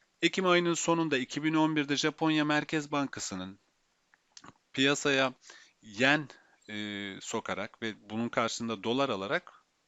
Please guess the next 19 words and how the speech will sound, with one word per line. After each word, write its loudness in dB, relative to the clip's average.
pariteyi 0
yükselttiğini, -4
dolar -2
yen -2
paritesini -10
yükselttiğini -8
görüyoruz. -10
Fakat 0
bunun 0
kalıcı 0
olamadığını -2
da -4
görebilirsiniz. -6
Birkaç 0
saat -8
içinde -8
gerçekleşen -10
bir -6
hareket -6